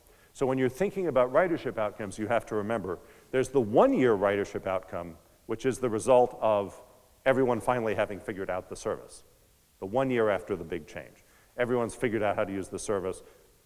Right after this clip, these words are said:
People, based on where they are, are more or less using it if they're going to. Then there's a kind of three or four year payoff, and that's the payoff of a lot of people having relocated in response to the service, but still mostly within the current built form.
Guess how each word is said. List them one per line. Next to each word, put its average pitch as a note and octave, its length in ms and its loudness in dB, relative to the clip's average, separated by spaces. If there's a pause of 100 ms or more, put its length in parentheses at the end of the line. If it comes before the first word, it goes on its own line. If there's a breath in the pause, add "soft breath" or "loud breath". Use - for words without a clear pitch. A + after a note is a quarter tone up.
People, D3 280 4
based G#2+ 300 0
on G#2 120 -4
where G2 120 -2
they F#2+ 140 -2
are, F#2 220 0
are - 20 -4
more G2+ 160 -4
or G2 40 -2
less F#2+ 220 -4
using A#2 220 -2
it F#2+ 100 -6
if F2 100 -12
they're G2+ 120 -6
going C#3 240 -4
to. E2+ 140 -12 (640 soft breath)
Then G3+ 140 8
there's C4 160 0
a A3 60 0
kind F#3 260 0
of C#3 80 0
three G3+ 240 -2
or F3 80 6
four A#3+ 320 -2
year E3+ 200 0
payoff, D2 600 -6 (380 soft breath)
and C#3 120 -2
that's A3 200 0
the C4 100 -2
payoff F3 460 0
of C3 140 -4
a C#3 40 2
lot D3+ 220 4
of E3+ 80 -2
people C#3 240 -4
having C3 400 -2
relocated C3+ 760 0
in A#2+ 240 -6
response D#3 540 -4
to A2 100 -8
the E2+ 120 -10
service, - 480 -18 (420)
but B2+ 140 0
still D#3+ 180 4
mostly B2 340 0
within G2 280 -4
the F#2 80 -8
current F#2 320 -12
built D#2+ 160 -12
form. - 220 -12